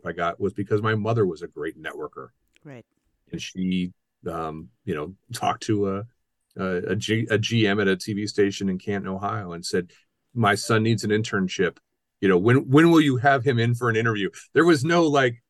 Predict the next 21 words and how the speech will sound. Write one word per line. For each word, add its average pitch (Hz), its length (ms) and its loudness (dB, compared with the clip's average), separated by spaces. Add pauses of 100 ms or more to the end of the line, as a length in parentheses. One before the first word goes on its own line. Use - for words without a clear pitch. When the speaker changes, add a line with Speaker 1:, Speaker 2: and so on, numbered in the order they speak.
(120)
Speaker 1:
"Could 156 200 4
you 151 140 0
do 131 160 2
this?" 117 460 0
It 131 100 2
was 131 200 2
more 131 240 0
like, 113 240 -2 (160)
"You're 117 160 0
going 113 320 -2
to 98 60 -10
do 87 160 -14
this." 76 360 -10 (640)
But - 220 2 (320)
Speaker 2:
Right. 190 220 -12 (340)
And 110 120 0
Speaker 1:
Networking 135 320 4
is 101 100 -2
just - 260 -14
so 123 180 0
important. 95 460 -2